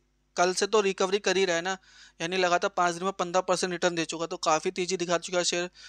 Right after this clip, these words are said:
और धीरे-धीरे यानी करेक्शन के साथ बढ़ रहा है, तो करेक्शन के साथ बढ़ना मतलब क्या होता है, एक पॉजिटिव टेरिटरी के अंदर शेयर जा रहा है। तो धीरे-धीरे करेक्शन के साथ जब शेयर बढ़ता है तो अच्छे रिटर्न भी देखने को मिलते हैं शेयर के अंदर।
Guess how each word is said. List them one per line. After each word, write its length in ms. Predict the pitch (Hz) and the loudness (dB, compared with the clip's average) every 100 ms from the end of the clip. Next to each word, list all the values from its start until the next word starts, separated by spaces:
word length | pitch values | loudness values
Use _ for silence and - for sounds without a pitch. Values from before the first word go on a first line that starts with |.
| - | -2
और 140 | 202 202 | 2 2
धीरे-धीरे 380 | 185 208 208 208 | 2 0 2 2
यानी 240 | 196 202 | 0 0
करेक्शन 420 | 202 185 - 196 | 0 0 0 -4
के 80 | 190 | -2
साथ 200 | 196 185 185 | 2 2 0
बढ़ 320 | 196 170 160 | -8 -2 0
रहा 80 | 156 | 0
है, 60 | |
तो 100 | 151 | -6
करेक्शन 400 | - 170 170 190 | -4 -4 -4 -4
के 60 | 190 | -4
साथ 160 | 185 175 | -2 -2
बढ़ना 420 | 175 175 185 180 | -2 -2 -2 -4
मतलब 260 | 175 185 | -6 -10
क्या 120 | 170 175 | -6 -4
होता 120 | 208 | -4
है, 20 | |
एक 120 | 226 _ _ _ _ - | -6 _ _ _ _ -2
पॉजिटिव 480 | 175 170 175 208 220 | 2 2 2 0 0
टेरिटरी 380 | 185 170 - 175 | 0 -2 -2 -2
के 60 | 175 | 0
अंदर 160 | 170 | 2
शेयर 240 | 175 185 190 | 0 -2 -4
जा 240 | 165 143 | -4 -4
रहा 100 | 139 | -4
है। 80 | 135 - - - - _ | -4 -8 -20 -20 -20 _
तो 80 | 175 | -14
धीरे-धीरे 380 | 156 165 170 185 | -6 -6 -4 -4
करेक्शन 320 | 175 170 185 | -4 -4 -4
के 40 | |
साथ 120 | 175 175 | -4 -4
जब 140 | 180 | -4
शेयर 260 | - 175 165 | -2 -2 -2
बढ़ता 280 | 156 156 | -2 -2
है 40 | 185 | -2
तो 80 | 202 | -4
अच्छे 380 | - 165 - | -6 -6 -4
रिटर्न 280 | 165 165 160 | -2 -4 -6
भी 100 | 170 | -8
देखने 340 | 170 156 160 160 | -6 -8 -8 -10
को 160 | 196 | -10
मिलते 280 | 196 160 165 | -8 -8 -8
हैं 40 | |
शेयर 180 | 147 151 | -8 -8
के 100 | 160 | -10
अंदर। 200 | 156 180 | -10 -10